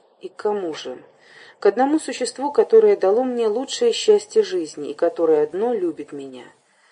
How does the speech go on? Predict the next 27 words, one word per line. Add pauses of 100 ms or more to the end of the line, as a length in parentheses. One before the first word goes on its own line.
(160)
Соня,
я
знаю,
что
это
не
забывается
и
не
прощается, (560)
но
я
больше
тебя
знаю
и
понимаю
всю
подлость
свою. (520)
Соня,
голубчик,
я
виноват,
но
я
гадок.